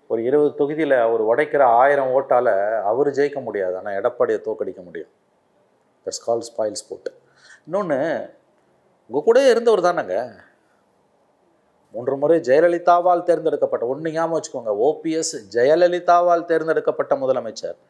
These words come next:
எடப்பாடி ஜெயலலிதா மரணத்துக்கு பிறகு சசிகலாவால் தேர்ந்தெடுக்கப்பட்டவர். எழுதி வச்சுக்கோங்க.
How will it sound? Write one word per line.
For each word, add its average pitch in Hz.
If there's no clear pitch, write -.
எடப்பாடி 143
ஜெயலலிதா 143
மரணத்துக்கு 139
பிறகு 175
சசிகலாவால் 170
தேர்ந்தெடுக்கப்பட்டவர். 107
எழுதி 113
வச்சுக்கோங்க. -